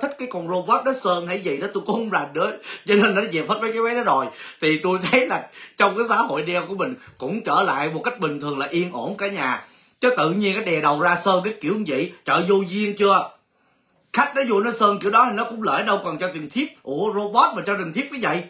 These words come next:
Ra tiệm nail nó mới cho tiền thiếp, chứ trong cái con robot mà làm gì nó có tiền thiếp. Bởi vậy cho nên á, tôi thấy nó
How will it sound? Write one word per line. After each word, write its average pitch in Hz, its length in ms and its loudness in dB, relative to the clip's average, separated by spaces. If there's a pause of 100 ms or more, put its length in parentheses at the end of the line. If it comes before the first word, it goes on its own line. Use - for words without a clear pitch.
(420)
Ra 170 260 2
tiệm 208 180 -6
nail 214 220 -2
nó 240 80 0
mới 269 160 2
cho 208 140 0
tiền 165 140 -6
thiếp, 285 220 -4
chứ 269 140 -6
trong 202 140 -4
cái 226 120 -12
con 190 160 -8
robot 208 320 4 (100)
mà 190 60 0
làm 180 280 0
gì 165 80 -2
nó 151 160 -2
có 269 120 0
tiền 165 160 -8
thiếp. 254 160 2 (480)
Bởi 156 240 6
vậy 190 160 4
cho 208 60 2
nên 208 220 4
á, 247 140 6
tôi 196 160 4
thấy 247 160 -2
nó 285 60 6